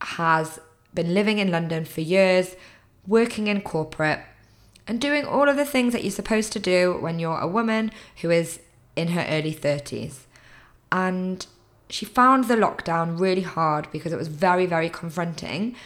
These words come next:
And she had just gone through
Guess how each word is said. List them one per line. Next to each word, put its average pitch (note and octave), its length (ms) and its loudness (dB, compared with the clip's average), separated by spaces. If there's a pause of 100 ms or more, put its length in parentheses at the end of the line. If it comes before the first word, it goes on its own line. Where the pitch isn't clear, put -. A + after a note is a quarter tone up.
(340)
And F#3 280 -2
she - 300 0
had F#3+ 260 0
just G3+ 400 -2
gone F3+ 340 2
through D#3+ 440 0